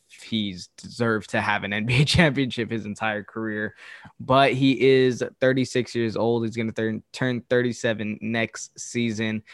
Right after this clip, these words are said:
But aside from winning N B A championship, he still has an illustrious career, no doubt more than worthy of being a Hall of Famer. Do you think C P three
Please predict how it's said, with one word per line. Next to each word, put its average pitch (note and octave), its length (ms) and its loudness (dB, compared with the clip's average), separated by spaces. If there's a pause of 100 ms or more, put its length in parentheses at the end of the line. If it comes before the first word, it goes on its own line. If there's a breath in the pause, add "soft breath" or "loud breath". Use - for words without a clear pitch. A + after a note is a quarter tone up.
(340 loud breath)
But A#2+ 120 2
aside D3 360 2
from A3 160 4
winning E3+ 240 4
N C3 160 0
B C3 200 4
A - 20 -6
championship, A#2 640 -4
he D3 160 -2
still C3+ 260 2
has A2 180 2
an G2+ 120 -2
illustrious A#2+ 520 -2
career, G#2 560 -2 (100)
no A2 540 2
doubt B2 440 4
more A#2+ 200 -2
than A#2+ 100 -2
worthy A2 300 0
of G#2 80 -4
being G#2 160 -2
a G2+ 60 -2
Hall G2+ 200 -2
of G2 140 -8
Famer. G2+ 420 -4 (640 soft breath)
Do G2 100 0
you E3 260 4
think C#3+ 580 -2
C - 240 -4
P B2 160 0
three G#2+ 420 -4